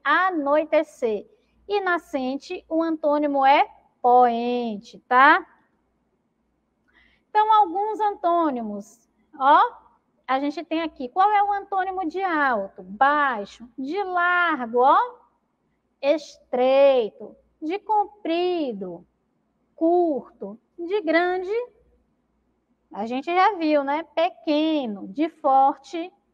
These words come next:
o que não é forte é o quê? Fraco. De corajoso,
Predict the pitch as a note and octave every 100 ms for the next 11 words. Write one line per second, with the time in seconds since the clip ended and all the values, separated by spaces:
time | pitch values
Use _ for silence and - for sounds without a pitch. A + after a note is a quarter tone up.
0 | _ _ - - E4 G4 G4 F4+ F4 E4
1 | E4+ C#4+ D#4+ - F4+ F4 D4 C4 D4 -
2 | _ _ _ _ _ _ _ _ _ _
3 | D4 C4+ D4 C#4+ - A#3 A#3+ D4+ F#4+ F#4
4 | C#4+ C4 B3+ C4 C#4+ G4+